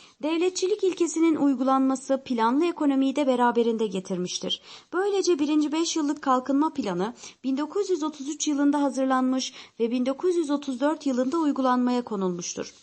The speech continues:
Bu planın uygulanması ile Türkiye'nin bir sanayi ülkesi olmasının temelleri atılmıştır. Buna göre aşağıdakilerden hangisi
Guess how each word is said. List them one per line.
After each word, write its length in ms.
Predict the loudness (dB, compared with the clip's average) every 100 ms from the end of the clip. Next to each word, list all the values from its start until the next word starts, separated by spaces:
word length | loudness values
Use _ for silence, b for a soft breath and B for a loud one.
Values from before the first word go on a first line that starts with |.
| _ _ _ _ _ _ _ _ _ B B B -4
Bu 100 | 0
planın 420 | 2 6 6 6
uygulanması 680 | 4 4 4 6 4 2 0
ile 260 | 2 0
Türkiye'nin 560 | -2 -4 0 2 4 4
bir 120 | 2
sanayi 500 | 0 0 0 2 2
ülkesi 400 | 2 0 -2 0
olmasının 560 | 2 2 0 -2 0 0
temelleri 520 | 2 0 2 0 0
atılmıştır. 680 | -4 -4 -6 -6 -8 -8 -12 -20 _ _ _ _ b b b _
Buna 180 | -4 0
göre 220 | 0 2
aşağıdakilerden 840 | 0 0 0 0 0 0 0 0
hangisi 640 | 0 0 2 0 -2 -4